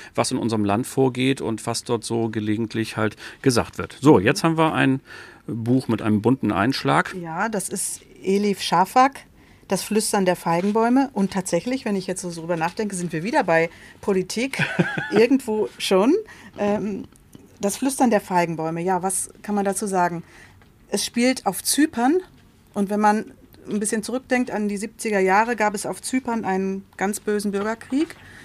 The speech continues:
Speaker 2: zwischen den Türken und den Griechen.
Speaker 1: Allerdings, ja.
Speaker 2: Ja, und, ähm,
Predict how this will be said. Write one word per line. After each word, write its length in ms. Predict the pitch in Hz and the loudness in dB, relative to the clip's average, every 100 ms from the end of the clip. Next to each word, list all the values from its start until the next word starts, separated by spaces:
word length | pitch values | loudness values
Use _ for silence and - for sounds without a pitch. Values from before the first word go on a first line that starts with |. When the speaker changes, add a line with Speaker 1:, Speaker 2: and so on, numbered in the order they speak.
| - | -14
Speaker 2:
zwischen 540 | - 208 202 214 196 196 | -6 -4 0 0 0 0
den 160 | 190 | -4
Türken 340 | 185 226 226 208 | 0 -2 0 -4
und 160 | 185 | -2
den 100 | 190 | 0
Griechen. 360 | 185 208 208 320 480 - - - - - - - - | 2 0 4 2 2 -12 -20 -20 -20 -20 -20 -20 -8
Speaker 1:
Allerdings, 460 | 107 104 110 151 - | -2 0 2 0 -2
ja. 220 | 104 104 | -4 0
Speaker 2:
Ja, 320 | 190 175 214 | 2 2 2
und, 400 | - 214 208 - | 0 0 0 -2
ähm, 420 | - 190 196 202 | -2 0 0 0